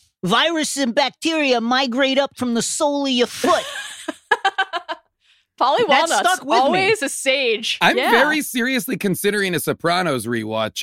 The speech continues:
Speaker 3: as a quarantine rewatch. Not to segue, but
Speaker 2: It's a perfect segue,
Speaker 1: Yeah.
Speaker 2: actually. As
Speaker 3: You're
Speaker 2: usual,
Speaker 3: welcome.
Speaker 2: you're just leading the charge for us. What are you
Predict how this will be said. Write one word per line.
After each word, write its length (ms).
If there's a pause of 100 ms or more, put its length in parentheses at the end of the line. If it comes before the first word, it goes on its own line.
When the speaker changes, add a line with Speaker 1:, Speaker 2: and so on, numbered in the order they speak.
Speaker 3:
as 640 (180)
a 120
quarantine 600
rewatch. 520 (220)
Not 260
to 260 (240)
segue, 500
but 180 (240)
Speaker 2:
It's 200
a 80
perfect 380
segue, 220
Speaker 1:
Yeah. 320
Speaker 2:
actually. 420
As 360
Speaker 3:
You're 160
Speaker 2:
usual, 180
Speaker 3:
welcome. 180
Speaker 2:
you're 420
just 300
leading 380
the 80
charge 400
for 380
us. 300 (600)
What 460
are 80
you 800